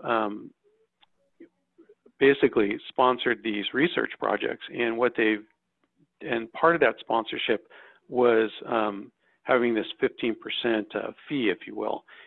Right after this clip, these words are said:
And that fifteen percent, uh, fee, uh, paid for the basic operating of the council, which is really a kind of a shoestring budget. But that's how the, the council's budget operated,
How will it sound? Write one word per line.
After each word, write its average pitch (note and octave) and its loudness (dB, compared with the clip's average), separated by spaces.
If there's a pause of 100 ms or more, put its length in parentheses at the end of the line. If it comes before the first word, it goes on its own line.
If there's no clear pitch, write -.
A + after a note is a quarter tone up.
(120)
And B2+ 0
that C3+ 2 (120)
fifteen D#3 0
percent, B2 0 (160)
uh, A2+ -4 (200)
fee, G#2 -4 (640)
uh, C3+ -2 (180)
paid C3 4 (120)
for A2+ 2
the G#2 -4 (580)
basic B2+ 2
operating G#2 0
of F#2+ -6
the G2+ -4
council, G#2 -6
which - -10
is A2+ -8 (100)
really A#2 2
a F#2 -6
kind G#2+ -10
of F#2+ -12
a F#2+ -8
shoestring G#2 -8
budget. G2+ -6
But A#2+ -6
that's B2 2
how C3+ 2
the, A2 2 (440)
the A#2+ -6
council's A#2 0 (160)
budget A2 -2
operated, A2 0